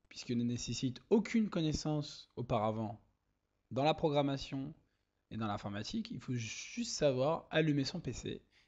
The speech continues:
et installer l'application concernée. Enfin, Small Basic est totalement gratuit. Passons à présent à la démo de Small Basic.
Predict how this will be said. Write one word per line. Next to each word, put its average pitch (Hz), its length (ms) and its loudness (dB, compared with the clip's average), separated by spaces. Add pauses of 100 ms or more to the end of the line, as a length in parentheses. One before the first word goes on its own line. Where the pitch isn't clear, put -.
(120)
et 135 80 -4
installer 135 440 0
l'application 127 600 -6
concernée. - 400 4 (1040)
Enfin, 170 480 4 (200)
Small - 280 0
Basic 131 420 4 (280)
est 123 100 -6
totalement 139 320 4
gratuit. 110 380 -4 (2750)
Passons 160 240 2
à 202 80 2
présent 123 500 0 (160)
à 180 80 6
la 175 120 8
démo 123 260 4
de 123 80 -2
Small 117 220 -2
Basic. 107 520 -8